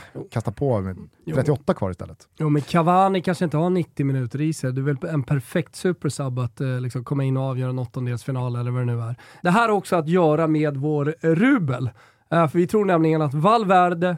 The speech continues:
Speaker 2: Suarez, Cavani och Darwin Nunez gör mål.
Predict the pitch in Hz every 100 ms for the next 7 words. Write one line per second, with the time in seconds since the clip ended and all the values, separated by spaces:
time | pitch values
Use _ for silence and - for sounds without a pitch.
0 | - - 247 226 175 170 165 156 - 214
1 | 175 165 160 160 - 247 - 165 170 160
2 | 175 214 165 127 - 160 156 147 143 180
3 | 233 117 120